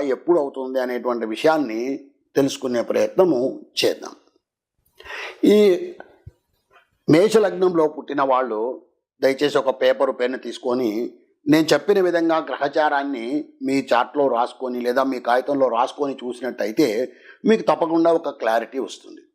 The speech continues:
కాబట్టి ఒక పేపర్, పెన్ను తీసుకొని నేను చెప్పిన విధంగా గ్రహచారాన్ని, అంటే గ్రహాలను మీరు రాసుకోండి.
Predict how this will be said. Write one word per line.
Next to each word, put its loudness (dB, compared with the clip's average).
కాబట్టి 2
ఒక 0
పేపర్, 2
పెన్ను -6
తీసుకొని 2
నేను 2
చెప్పిన 0
విధంగా 2
గ్రహచారాన్ని, -2
అంటే -4
గ్రహాలను 0
మీరు 0
రాసుకోండి. -4